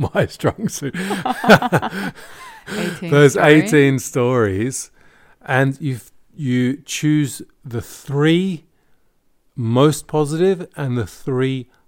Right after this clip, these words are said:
Speaker 1: most negative out of all those stories, and then you try and find the similarities in all of them. Try and find the
Speaker 2: Core.
Speaker 1: links between
Speaker 2: Mm.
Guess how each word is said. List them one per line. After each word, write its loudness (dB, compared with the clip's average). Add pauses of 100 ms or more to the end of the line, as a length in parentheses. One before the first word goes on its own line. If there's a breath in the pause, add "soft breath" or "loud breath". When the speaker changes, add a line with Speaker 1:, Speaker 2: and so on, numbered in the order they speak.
Speaker 1:
most 0
negative -4
out -2
of -10 (400)
all 4
those -4
stories, -8 (1200 soft breath)
and -2
then 2
you -2
try -6
and -6
find -4 (500 soft breath)
the -6 (920)
similarities 0
in -10
all -6
of -12
them. -14 (300)
Try -4
and -4
find -4
the 0
Speaker 2:
Core. -2
Speaker 1:
links -6
between -4
Speaker 2:
Mm. -14